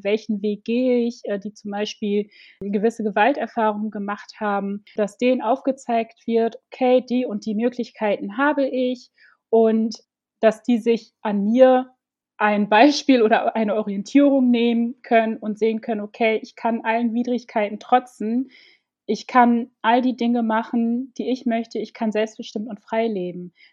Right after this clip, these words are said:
Das ist mir wichtig. Also selbst wenn ich damit nur eine einzelne Person erreiche, habe ich damit schon viel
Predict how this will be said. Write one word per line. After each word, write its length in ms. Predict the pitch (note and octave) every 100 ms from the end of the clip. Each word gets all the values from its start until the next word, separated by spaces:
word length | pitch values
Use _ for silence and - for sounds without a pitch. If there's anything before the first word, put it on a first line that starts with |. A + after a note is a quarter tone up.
| _
Das 220 | G#3+ G#3+
ist 220 | - A3
mir 180 | G#3+ G3+
wichtig. 520 | F#3+ G3 - E3+ -
Also 300 | G3 F#3 G3 - _ _
selbst 360 | - G3+ A3+ -
wenn 120 | A#3+
ich 180 | A#3+ - _
damit 360 | A3+ A3+ A3
nur 440 | G#3+ A#3 C4+ C4 -
eine 260 | A#3 C4+
einzelne 440 | A3+ B3 B3 A#3+ A3+
Person 420 | - G#3+ A#3+ C4+
erreiche, 440 | - F#3 F#3 G3
habe 120 | G#3 G3+
ich 80 |
damit 260 | - G3+ G#3
schon 140 | -
viel 280 | G#3 - B3